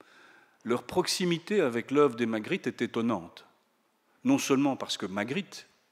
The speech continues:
est l'un des personnages qui apparaissent avec son épouse sur les photos, mais aussi parce que le thème de ces photographies, ces dix-neuf photographies, c'est l'objet.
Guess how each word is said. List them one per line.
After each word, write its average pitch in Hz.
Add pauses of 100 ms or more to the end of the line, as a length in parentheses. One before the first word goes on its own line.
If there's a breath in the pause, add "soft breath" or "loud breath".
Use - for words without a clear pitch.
(100)
est 127
l'un 131
des 104 (520)
personnages 123
qui 110
apparaissent 104 (160)
avec 104
son 101
épouse 107
sur 101
les 101
photos, 185 (1040 loud breath)
mais 120
aussi 123
parce -
que -
le 127
thème 110 (420)
de 110
ces 101 (460)
photographies, 107
ces -
dix-neuf 117
photographies, 104 (260 loud breath)
c'est -
l'objet. 101